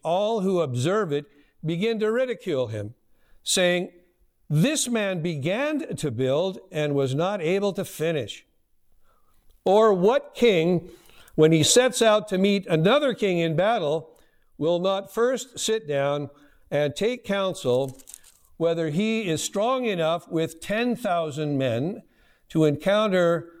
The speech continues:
the one coming against him with twenty thousand? Or else, while the other is still far away, he sends a delegation and asks terms of peace.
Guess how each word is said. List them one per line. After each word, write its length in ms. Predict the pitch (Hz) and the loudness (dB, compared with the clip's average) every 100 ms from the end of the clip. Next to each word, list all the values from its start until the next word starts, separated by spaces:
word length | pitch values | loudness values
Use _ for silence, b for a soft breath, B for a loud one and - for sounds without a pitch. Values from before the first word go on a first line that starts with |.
| - | -2
the 100 | 147 | 4
one 320 | 151 185 175 | 6 4 2
coming 460 | - 196 202 185 165 | -2 0 0 -2 -2
against 500 | 139 127 196 214 - | -2 -2 -2 -4 -4
him 260 | 143 147 | -2 -2
with 280 | 165 165 165 | -2 -2 -4
twenty 340 | - 208 240 220 | -6 -2 -2 -2
thousand? 520 | 185 151 131 113 98 _ _ _ _ _ _ b b b b | -2 -2 -4 -10 -16 _ _ _ _ _ _ b b b b
Or 180 | 185 180 | -2 0
else, 340 | 208 240 277 190 | 2 2 -2 -2
while 280 | 208 196 | 0 0
the 100 | 180 | 0
other 300 | 185 254 254 | 0 0 0
is 120 | 185 - | -2 -4
still 480 | - 240 277 277 | -2 0 2 2
far 420 | 269 - 202 214 214 | 0 0 2 4 2
away, 560 | 190 185 175 165 160 B B | 2 2 2 -2 -4 B B
he 160 | - 170 | -6 -2
sends 440 | - 240 247 240 | 0 0 0 0
a 80 | 180 | 0
delegation 1040 | 127 151 202 202 151 170 185 180 160 139 139 | -2 -2 0 -2 -2 -2 -2 -4 -4 -2 0
and 180 | 143 - | -2 -2
asks 560 | 165 190 202 - - - | -2 -2 -4 -6 -12 -8
terms 420 | 185 190 214 156 | -4 -2 -2 -4
of 140 | 156 | -6
peace. 500 | - 269 226 - - | -4 -4 -4 -6 -10